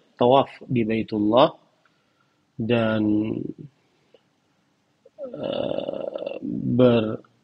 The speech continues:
mengerjakan sa'i antara Safa dan Marwah, melempar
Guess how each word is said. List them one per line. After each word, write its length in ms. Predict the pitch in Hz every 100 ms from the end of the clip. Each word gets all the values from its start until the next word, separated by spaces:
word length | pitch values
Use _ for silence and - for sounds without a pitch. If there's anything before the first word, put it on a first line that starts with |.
| _ _ _ _ - - -
mengerjakan 880 | 127 120 113 110 104 117 123 123 107
sa'i 400 | - 113 135 123
antara 400 | 104 101 110 104
Safa 320 | 123 117 117
dan 160 | 107
Marwah, 560 | 101 104 110 131 175 175 -
melempar 480 | 104 110 117 107